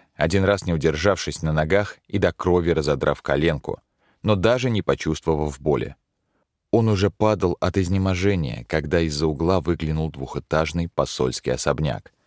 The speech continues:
огражденный чугунной решеткой. Рядом стоял знакомый черный Паккарт.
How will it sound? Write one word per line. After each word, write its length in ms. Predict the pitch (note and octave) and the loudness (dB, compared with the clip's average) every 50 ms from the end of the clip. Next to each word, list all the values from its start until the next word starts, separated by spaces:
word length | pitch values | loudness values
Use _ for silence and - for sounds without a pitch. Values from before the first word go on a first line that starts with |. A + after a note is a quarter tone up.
| _ _ | _ _
огражденный 800 | _ - A#2 G#2+ G#2+ G#2 G2 F2 D#2 F2+ G#2 G#2 G2+ G2 F#2+ F2+ | _ -2 0 2 4 2 2 2 0 0 0 2 2 0 -2 -2
чугунной 500 | - - E2 C2+ B1 D#2 D2+ C#2 C2+ C2+ | -4 -6 -6 -6 -4 -4 -4 -2 -2 -4
решеткой. 640 | C2+ C#2+ - - - A#1 - _ - - - _ _ _ _ _ _ _ _ _ _ _ _ _ | -4 -4 -4 -4 -4 -4 -6 _ -14 -16 -16 _ _ _ _ _ _ _ _ _ _ _ _ _
Рядом 440 | - G2 G2+ A2 B2 A#2+ B2+ A#2+ G#2+ | 0 2 4 4 2 2 0 0 -2
стоял 420 | - - F#2+ F#2 F#2 F#2 F#2 E2+ | 0 0 0 2 4 2 2 2
знакомый 640 | D2 D2 D2+ D2 - - - G#2+ G#2+ G2+ G2 F#2 E2+ | 0 0 -2 -2 -2 0 0 2 2 2 2 0 -2
черный 560 | D#2 - - - E2+ E2 D2+ C#2+ D2 C#2+ C2+ - _ _ | -4 -6 0 2 2 2 2 0 -2 -4 -6 -8 _ _
Паккарт. 680 | D2+ C#2 - _ - - D#2+ C#2 - - - - | -4 -4 -4 _ -2 -2 -2 -2 -2 -6 -16 -20